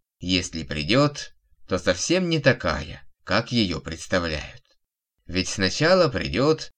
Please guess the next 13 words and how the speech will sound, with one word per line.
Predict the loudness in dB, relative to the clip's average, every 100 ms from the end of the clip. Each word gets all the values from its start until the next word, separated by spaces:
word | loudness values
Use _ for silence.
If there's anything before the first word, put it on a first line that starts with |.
| -6
довольно | 0 2 6 4 4 2
продолжительная | 4 4 4 2 0 2 2 2 2 2
агония, | 0 -2 -4 -8 -8 -12 -14 -20 _
сопровождающаяся | -4 0 4 4 2 2 6 6 6 2 2 4 4 2
судорогами, | 0 -4 -4 -4 -4 -6 -10 -14 -18 _ _ -4
при | 0
которых | 4 4 2 -2 -4 0
висельник | 2 4 6 6 6 2 -6 _ _
будет | 0 2 4 2
ударяться | 2 4 6 6 4 0 6 6 6 -2
о | -2
близлежащие | 0 0 -2 4 6 6 2 -2 0
предметы, | 0 -2 -2 -6 -8 -12 -16